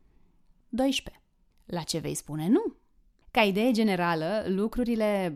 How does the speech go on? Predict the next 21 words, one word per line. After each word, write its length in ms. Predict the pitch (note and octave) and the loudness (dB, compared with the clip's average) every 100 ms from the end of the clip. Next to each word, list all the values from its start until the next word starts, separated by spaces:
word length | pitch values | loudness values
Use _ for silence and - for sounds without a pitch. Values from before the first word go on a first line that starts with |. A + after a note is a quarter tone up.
| B2 | -8
care 260 | - G3+ F#3 | -6 -4 0
nu 260 | F#3 F#3+ A#3 | 2 2 2
sunt 300 | - G#3 G3 | 0 -2 -2
aliniate 480 | E3+ E3 E3+ E3+ | -2 -2 -2 -4
cu 120 | F3 E3 | -6 -6
valorile 520 | E3 D#3 E3 F3 D#3 | -6 -4 -4 -4 -6
tale, 460 | D#3+ D#3 D3+ D#3 D#3 | -6 -4 -4 -4 -8
cu 260 | - E3 E3 | -10 -8 -6
rezultatele 760 | G3 G3+ A#3 G3 E3+ E3+ E3+ | -4 0 -2 -2 -6 -4 -6
pe 100 | E3 | -6
care 320 | F3 F3 E3 | -8 -8 -6
ți 160 | E3 F3 | -8 -8
le 100 | E3+ | -8
dorești, 520 | D#3+ E3 D#3+ D#3+ - - - - | -6 -6 -6 -8 -10 -16 -20 -8
e 120 | A#3 | -4
timpul 300 | B3+ A3+ G#3+ | -2 -2 -2
să 140 | - | -4
fie 240 | F3+ F#3+ F3+ | -6 -4 -4
eliminate 880 | E3 D#3+ C#3+ C#3 C#3 - - - - | -4 -4 -4 -4 -8 -10 -14 -16 -14
încet, 380 | - D3 C#3 C3+ | -10 -8 -10 -10
încet. 420 | B2+ - - - | -10 -10 -14 -16